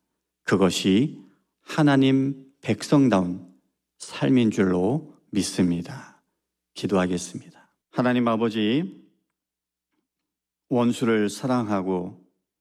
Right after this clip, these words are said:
또 박해하는 자를 위해서 기도하라고 하신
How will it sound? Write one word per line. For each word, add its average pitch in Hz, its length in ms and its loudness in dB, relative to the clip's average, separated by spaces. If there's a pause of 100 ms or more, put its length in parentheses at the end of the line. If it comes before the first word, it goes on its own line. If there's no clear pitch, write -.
(640)
또 98 180 -4
박해하는 101 580 -4
자를 95 460 -2
위해서 95 720 -4 (500)
기도하라고 98 1080 -2 (320)
하신 95 640 -6